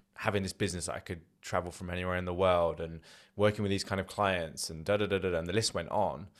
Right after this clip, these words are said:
And it was really almost as if, like, I'd only be happy when, and there was a big kind of difference between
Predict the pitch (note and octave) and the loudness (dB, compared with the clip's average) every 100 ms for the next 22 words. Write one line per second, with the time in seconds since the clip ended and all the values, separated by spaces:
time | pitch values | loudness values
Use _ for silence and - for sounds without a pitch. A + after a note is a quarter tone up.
0 | - - - - _ _ - A#2 B2 B2 | -20 -20 -20 -20 _ _ -2 0 2 0
1 | B2 D#3+ F3 C#3 C3 A#2+ A2+ A#2 A#2 A#2 | 4 6 8 8 6 4 2 2 4 6
2 | G#2 G2+ - G2+ A#2 A#2 A2+ G#2 F#2+ G#2 | 4 4 4 4 6 4 2 2 2 2
3 | - F#2+ F#2 A2+ F2+ D#2 F#2 - - G#2 | 0 0 4 6 6 2 -8 -12 -4 0
4 | A2 A2 A2 G2+ - C#3 C3 - A#2+ G#2+ | 2 2 0 -2 2 4 2 0 2 2
5 | - B2+ A#2 - G2+ - - - F#2+ F#2 | -2 -4 -2 -4 -6 -8 -10 -4 -2 0
6 | F2+ | -2